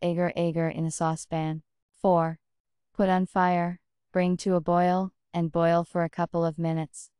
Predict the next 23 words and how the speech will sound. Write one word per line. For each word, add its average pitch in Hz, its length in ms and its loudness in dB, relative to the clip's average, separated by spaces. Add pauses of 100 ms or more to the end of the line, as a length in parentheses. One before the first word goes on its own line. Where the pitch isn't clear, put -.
(100)
Stir, 165 560 -2 (300)
crushing 202 460 0
raspberries 175 720 0
with 170 140 -6
a 175 60 -6
spoon. 165 560 -4 (520)
Sugar 208 460 2
and 180 220 -2
agar-agar 170 680 0
should 160 260 -6
completely 165 580 -4
dissolve. 156 520 -2 (400)
Five. 165 420 2 (560)
Using 190 360 4
a 190 60 4
metal 180 300 4
sieve, 160 400 0 (360)
wipe 170 280 2
the 175 120 0
raspberries 170 680 0
from 180 200 -4
the 175 80 -2
seeds. 165 560 -4